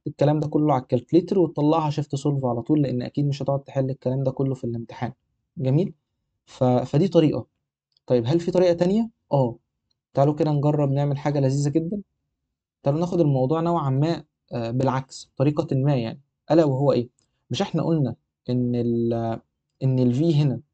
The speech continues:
هي هي ال V هنا، صح؟ طب ما إحنا عارفين إن إحنا عندنا في بي ثابتة، صح كده؟ يعني أكيد بالتبعية لازم تكون ال V هنا قد ال V هنا. بمعنى،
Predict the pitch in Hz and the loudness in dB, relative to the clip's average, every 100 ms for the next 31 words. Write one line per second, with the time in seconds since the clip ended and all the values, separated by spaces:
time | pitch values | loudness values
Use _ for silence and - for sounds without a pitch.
0 | _ - 143 151 156 156 127 147 147 165 | _ 0 4 6 6 4 4 4 2 0
1 | 170 _ _ _ _ _ _ - 147 147 | -6 _ _ _ _ _ _ -2 0 0
2 | - _ _ _ - 127 175 208 190 - | -10 _ _ _ 0 2 2 2 0 0
3 | - 127 - 160 170 165 139 143 156 143 | -2 -2 -2 -4 -4 -2 2 2 2 0
4 | 156 156 147 147 - 117 - _ _ _ | 0 -2 -2 -4 -4 -12 -12 _ _ _
5 | _ _ _ _ _ _ - 139 - - | _ _ _ _ _ _ -8 -6 -4 0
6 | 147 175 175 _ - 131 151 151 - - | 4 4 2 _ 0 4 4 4 0 -2
7 | 175 175 135 151 - 139 123 151 143 175 | -4 -2 0 0 4 4 6 4 2 0
8 | - 139 151 147 - 156 156 127 135 151 | -2 -2 0 -2 -2 -2 0 0 2 2
9 | 131 139 208 - _ _ _ - 147 143 | 4 2 0 -8 _ _ _ -2 -2 2
10 | 131 117 123 147 165 170 - _ _ _ | 2 2 0 0 0 -4 -6 _ _ _
11 | _ _ 127 143 151 127 113 | _ _ 2 4 4 2 -4